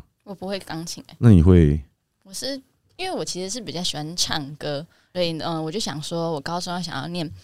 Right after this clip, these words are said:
Speaker 1: 表演艺术系，到高中毕业之后，我大学也是念表演艺术系。我去学唱歌的时候，
Speaker 2: 嗯。
Speaker 1: 然后就认识了一个老师，然后他就介绍我去 live house 驻唱。
Speaker 2: 去 live house 驻唱。
Speaker 1: 然后对，对，对，
Speaker 2: 嗯。
Speaker 1: 对。然后呢，就认识了 Jerry 老师。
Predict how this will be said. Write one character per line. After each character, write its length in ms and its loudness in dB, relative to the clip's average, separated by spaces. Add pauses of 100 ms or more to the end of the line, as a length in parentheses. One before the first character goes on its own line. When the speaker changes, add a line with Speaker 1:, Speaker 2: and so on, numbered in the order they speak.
(200)
Speaker 1:
表 140 -4
演 60 -2
艺 40 -4
术 160 -4
系， 300 -2 (200)
到 400 2 (140)
高 160 -2
中 140 -2
毕 100 -6
业 100 -2
之 120 -6
后， 140 2
我 80 -2
大 180 0
学 120 -4
也 80 -4
是 80 -4
念 140 -2
表 140 -2
演 80 -8
艺 40 -6
术 160 -6
系。 200 -4 (480)
我 100 -6
去 100 -2
学 220 2
唱 280 2
歌 100 4
的 80 6
时 240 2
候， 160 10
Speaker 2:
嗯。 100 4 (300)
Speaker 1:
然 120 2
后 100 2
就 200 -2
认 180 0
识 220 0
了 140 2
一 20 2
个 80 2
老 200 2
师， 340 0
然 100 0
后 60 -2
他 60 2
就 60 4
介 120 -2
绍 160 -2
我 80 -6
去 180 -2
live 180 0
house 300 -10
驻 200 -8
唱。 200 -6 (380)
Speaker 2:
去 140 4
live 160 10
house 320 6
驻 180 0
唱。 180 -2
Speaker 1:
然 80 2
后 100 -4
对， 120 -4
对， 140 -8
对， 80 -2
Speaker 2:
嗯。 80 -8 (120)
Speaker 1:
对。 160 -20 (240)
然 140 0
后 80 2
呢， 140 0
就 140 -2
认 160 0
识 160 0
了 140 0
Jerry 220 -2
老 180 -6
师。 280 -4